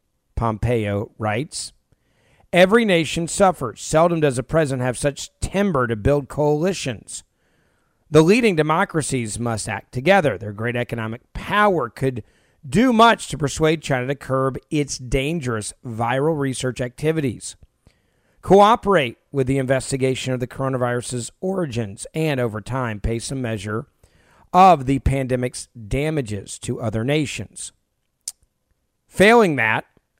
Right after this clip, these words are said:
and the Chinese Communist Party under Xi would surely balk. An international coalition could impose heavy costs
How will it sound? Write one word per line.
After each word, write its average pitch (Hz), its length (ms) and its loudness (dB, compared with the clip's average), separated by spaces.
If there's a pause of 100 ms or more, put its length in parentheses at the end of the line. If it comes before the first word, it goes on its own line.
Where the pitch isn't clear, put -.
and 117 80 -6
the 117 60 -4
Chinese 135 340 -4
Communist 131 360 -6
Party 131 320 0
under 139 160 2
Xi 120 260 -2
would 123 180 0
surely 135 360 -2
balk. 165 500 2 (760)
An 135 120 2
international 131 480 2
coalition 123 720 -2
could 117 160 -6
impose 117 340 -2
heavy 117 240 -6
costs - 680 -8